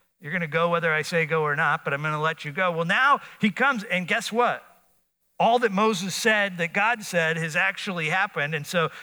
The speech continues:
Moses sees it. So verse ten, he says, "Blessed be the Lord who has delivered you out of the hand of the Egyptians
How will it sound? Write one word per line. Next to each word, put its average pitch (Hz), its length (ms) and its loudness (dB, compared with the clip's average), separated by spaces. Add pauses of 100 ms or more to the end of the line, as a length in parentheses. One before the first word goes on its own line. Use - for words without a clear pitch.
Moses 202 300 0
sees 226 160 -2
it. 170 60 -4
So 165 120 0
verse 180 300 0
ten, 220 180 -2
he 196 80 -2
says, 156 240 -4
"Blessed 220 640 -2
be 185 120 -4
the 175 120 -6
Lord 208 320 0
who 185 80 -4
has 165 140 -4
delivered 202 480 -4
you 202 100 -6
out 156 140 0
of 143 40 -10
the 143 100 -4
hand 214 340 -2
of 180 80 -8
the 151 100 -6
Egyptians 196 600 -6